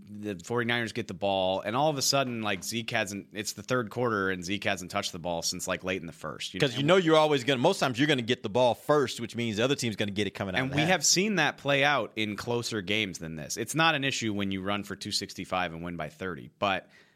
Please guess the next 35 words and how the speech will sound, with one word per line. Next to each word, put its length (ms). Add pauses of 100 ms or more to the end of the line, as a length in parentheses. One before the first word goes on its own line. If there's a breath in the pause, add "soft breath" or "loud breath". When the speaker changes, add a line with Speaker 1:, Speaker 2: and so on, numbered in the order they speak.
(360 soft breath)
Speaker 1:
I 160
don't 120
like 240
it, 220
and 140
I 80
don't 260
get 200
it, 220 (120)
and 160
it's 180
no 260
disrespect 720
to 120
Alfred 340
Morris, 520
but 420 (680 loud breath)
you 140
have 140
a 40
twenty-two-year-old 1080
beast 300
of 100
a 20
running 300
back 240
that 100
you're 140
paying 400
four 220
million 260
dollars 300
a 40
year 220
to, 340